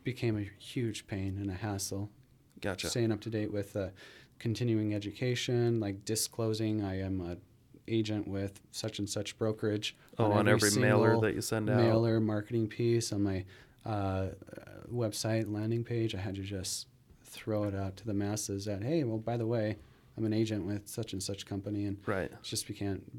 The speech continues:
Speaker 1: began to be a burden. I had to run the, uh, my wholesale fees, my wholesale deals through the brokerage. Um, so just extra layer of scrutiny,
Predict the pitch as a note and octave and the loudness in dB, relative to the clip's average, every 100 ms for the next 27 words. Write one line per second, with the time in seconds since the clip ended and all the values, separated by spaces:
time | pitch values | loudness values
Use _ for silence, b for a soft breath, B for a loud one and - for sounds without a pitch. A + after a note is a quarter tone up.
0 | - A#2 G#2 G2 G2+ G2 G2+ F#2+ G2 A2 | -8 -4 -2 -2 -4 -4 -4 -2 -2 -2
1 | A2 G#2 G#2+ F#2+ B B _ B2+ A#2+ A#2 | -2 -2 -2 -4 B B _ 2 4 4
2 | A2 A2+ A2 G2+ G2 F#2+ - G#2 B2 A2+ | 4 4 4 4 2 0 -2 0 0 0
3 | A#2+ A2 - A#2 A2 - - _ - A2+ | 0 0 0 2 2 0 -4 _ -4 -2
4 | G2 C#3+ C#3+ A#2+ G#2 G#2+ G2+ G#2 - b | 0 0 0 -2 0 0 0 0 -6 b
5 | b - - C3+ B2+ B2 G#2 G#2+ G#2 - | b -18 -2 2 2 2 0 0 -2 -2
6 | F#2+ A#2 - b b b _ F#2+ G#2 G2 | -4 -6 -10 b b b _ -4 -2 0
7 | G2 F#2+ F#2+ - - A2 A2 - - A#2 | 0 -2 -6 -14 -10 -8 -8 -14 -10 -8
8 | A2+ A2 G#2 G#2 G2 F#2+ F#2 - - C3+ | -4 -2 0 2 2 0 -2 -4 0 2
9 | C3 B2 B2 | 2 2 0